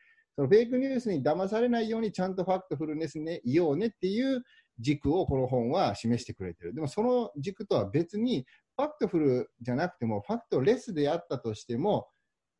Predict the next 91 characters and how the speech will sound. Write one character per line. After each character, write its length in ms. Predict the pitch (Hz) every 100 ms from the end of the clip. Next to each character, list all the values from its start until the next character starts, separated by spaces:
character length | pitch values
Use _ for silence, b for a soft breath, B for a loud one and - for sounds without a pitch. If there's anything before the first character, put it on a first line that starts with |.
| _ _ _ _ _
そ 80 | -
の 80 | 151
上 160 | 196 277
の 140 | 294
レ 160 | 277 269
イ 60 | 262
ヤ 100 | 254
ー 40 |
か 100 | 247
ら 80 | 233
見 160 | 233 233
た 160 | 196
と 80 | 135
き 140 | 107
に、 240 | 120 131 101
細 180 | 165 226
か 100 | 285
い 60 | 240
フ 60 |
ァ 40 | 208
ク 60 |
ト 60 | 185
は 40 | 143
関 200 | 151 147
係 160 | 156
な 100 | 165
く、 140 | 156 139
正 280 | 160 196
し 140 | - 240
い 40 |
方 260 | 208 196 190
向 240 | 196 190
に 320 | 214 269 131 113
自 180 | 113
分 220 | 147 269 330
に 100 | 311
と 140 | 202
っ 100 | -
て 200 | 170 -
そ 160 | - -
の 120 | 180
瞬 220 | 170 170 151
間 160 | 151
行 140 | 143 143
け 120 | 175
る 100 | 170
た 140 | 185
め 120 | 165
に 120 | 135 175
は、 300 | 240 123 b b -
フ 60 |
ァ 60 | 196
ク 100 | -
ト 80 | 127
が 80 |
な 160 | 117 202
く 100 | -
た 120 | 156
っ 180 | 139 -
て 100 | 220
正 320 | - 123 160
し 120 | 170 185
い 40 |
選 200 | - 135
択 140 | 131
は 80 | 120
で 120 | 92
き 140 | 110 175
る 80 | 135
は 100 | 117
ず 120 | 113
だ 100 | 202
っ 120 | 214
て 80 | 170
い 40 |
う 160 | 147 147
道 160 | 180
は、 100 | 240
こ 140 | - 143
の 100 | 143
本 200 | 143 107
は 100 | 110
一 80 | 120
切 200 | - 90
語 220 | 85 107
っ 100 | 92
て 60 | -
な 120 | 90
い 40 | -
よ 60 |
ね。 100 | 196